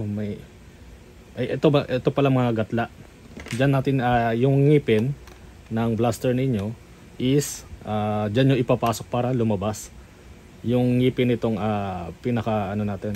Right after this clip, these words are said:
dito sa spring natin. Ah, di ko alam kung anong tawag dito eh.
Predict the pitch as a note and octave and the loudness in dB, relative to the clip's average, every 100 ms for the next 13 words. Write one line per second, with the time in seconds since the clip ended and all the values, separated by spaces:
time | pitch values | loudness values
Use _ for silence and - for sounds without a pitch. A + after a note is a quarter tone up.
0 | F#2+ G2+ G#2+ A#2+ - A2+ A2 F#2+ F#2 F#2+ | -6 -6 -4 -6 -6 -4 -4 -4 -6 -12
1 | - - - - - - - - G2+ G2+ | -14 -20 -20 -20 -20 -20 -20 -12 -8 -6
2 | G#2 A2+ A#2 G#2 G#2 F#2+ G2+ G#2 G2 F#2+ | -2 -2 0 -2 -2 -2 -2 -2 -2 -6
3 | G#2+ | -6